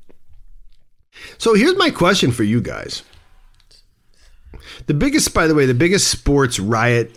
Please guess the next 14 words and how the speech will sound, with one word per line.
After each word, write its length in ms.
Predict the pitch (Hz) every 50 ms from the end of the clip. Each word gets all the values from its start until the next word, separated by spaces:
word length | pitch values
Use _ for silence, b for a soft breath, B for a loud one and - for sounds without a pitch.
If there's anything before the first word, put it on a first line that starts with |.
| -
ugliness 520 | 113 120 117 117 123 120 113 113 113 104 -
that 260 | - - 104 104 98
ever 260 | 101 104 98 101 95
happened 480 | 85 101 98 95 95 - 117 110 107 98
was 160 | 92 90 82
in 120 | 90 80
soccer. 580 | 78 - - 110 101 107 - - 151 156 151 127 - - _ _ _ _
It 120 | - 90
was 180 | 82 85 82 85
in 120 | 92 82
Peru 540 | - - - 110 95 95 101 101 104 113 117 110
in 120 | 98 92
nineteen 380 | 92 90 90 90 - - 87 82
sixty-four. 920 | - - 78 - - - - - - - 92 82 67 50 50 - 82